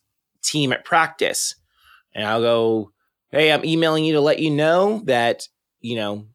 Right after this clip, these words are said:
senior two did not have a full team at practice today." "All right. Okay, whatever.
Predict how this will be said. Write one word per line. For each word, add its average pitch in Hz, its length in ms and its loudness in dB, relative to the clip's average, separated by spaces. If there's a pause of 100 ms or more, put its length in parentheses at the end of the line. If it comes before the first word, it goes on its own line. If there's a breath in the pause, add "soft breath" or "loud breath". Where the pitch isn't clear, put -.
(260)
senior 180 500 0
two 156 640 2 (140)
did 139 220 0
not 135 300 2
have 131 500 2
a 131 160 2
full 131 360 2
team 123 220 -4
at - 100 -2
practice 190 440 0
today." 95 380 0 (500)
"All 92 80 -2
right. 139 340 0 (680)
Okay, 113 260 0
whatever. 107 480 0